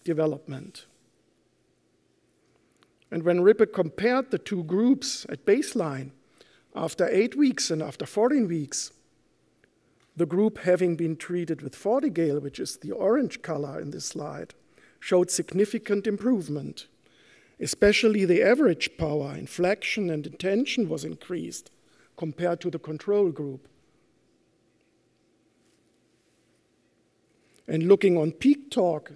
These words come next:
and total work, the results were even more impressive. While the untreated group, which is the green, uh, the gray, the gray, sorry, went under the baseline,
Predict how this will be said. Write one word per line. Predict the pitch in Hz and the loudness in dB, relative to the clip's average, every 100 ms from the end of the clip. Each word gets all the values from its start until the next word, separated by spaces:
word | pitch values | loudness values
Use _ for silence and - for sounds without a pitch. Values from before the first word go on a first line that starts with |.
| - | -14
and | 139 | -10
total | - 262 311 | -2 0 2
work, | 151 165 185 226 - _ _ _ _ _ _ _ _ - | 2 2 2 0 -6 _ _ _ _ _ _ _ _ -2
the | 170 | 0
results | 180 202 196 196 190 | 2 2 4 4 2
were | 175 | 0
even | 170 185 180 | 0 0 -2
more | 180 202 226 | 2 4 4
impressive. | 170 - 156 135 - 135 131 _ _ _ _ _ _ _ _ _ _ _ - | 2 -2 -8 -6 -8 -10 -12 _ _ _ _ _ _ _ _ _ _ _ -2
While | 160 160 | 2 4
the | 175 | 4
untreated | 175 277 - 262 190 170 | 4 4 2 0 2 -2
group, | 190 180 160 135 | 0 2 2 0
which | 139 - | -6 -6
is | - - | -8 -8
the | 139 | -6
green, | 175 220 262 190 - - _ _ - | 0 6 6 6 0 -20 _ _ -10
uh, | - | -6
the | 165 | -4
gray, | 165 220 156 | 0 0 0
the | - - | -2 2
gray, | 196 226 - - | 6 6 4 -12
sorry, | - 170 170 - _ _ _ _ - | -8 -6 -6 -10 _ _ _ _ -4
went | 185 185 - | -2 0 0
under | 240 294 226 | 2 4 2
the | 160 | 2
baseline, | 175 160 - 165 143 135 131 | 0 0 -2 -4 -6 -10 -12